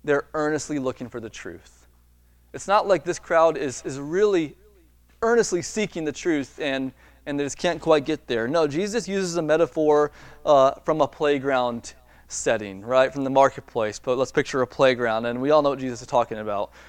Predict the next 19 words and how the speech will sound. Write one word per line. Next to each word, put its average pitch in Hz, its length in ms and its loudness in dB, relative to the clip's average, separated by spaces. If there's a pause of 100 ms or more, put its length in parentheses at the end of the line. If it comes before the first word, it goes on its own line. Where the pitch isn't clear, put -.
(140)
right? 135 140 2
You 135 60 -8
tell 156 140 2
your 147 80 0
kids 147 220 -2
to 139 80 -8
go 135 140 2
out 123 100 4
to - 80 -10
play, 131 580 2 (800)
and 123 80 -16
some 165 240 -6
days 170 480 -4 (420)
they 156 100 -6
just 151 220 -12
won't 104 220 -10
get 117 100 -8
along, 107 380 -8 (1000)
right? 131 240 -4